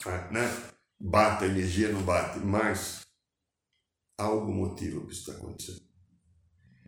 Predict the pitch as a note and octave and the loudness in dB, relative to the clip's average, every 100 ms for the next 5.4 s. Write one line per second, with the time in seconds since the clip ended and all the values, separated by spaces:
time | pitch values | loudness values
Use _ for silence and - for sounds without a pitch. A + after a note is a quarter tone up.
0 | - - A#1+ B1 - G#2 G2 G2 F2+ - | -20 -20 -14 -8 0 0 2 2 2 0
1 | - F#2 F2 F#2 F2+ - - - _ _ | -6 -8 -4 -2 -2 -4 -8 -12 _ _
2 | _ _ _ - A2+ A#2 A2+ G2 - G2 | _ _ _ -10 -6 -4 -2 -2 -4 -4
3 | F2 F2 - F2+ E2+ - - - - E2 | -4 -6 -4 -2 -2 -6 -10 -10 -10 -8
4 | - E2+ E2 E2+ E2 E2 E2 E2+ E2+ E2+ | -8 -6 -6 -8 -6 -8 -6 -8 -8 -10
5 | - F#2 F2+ F2+ | -6 -4 -4 -4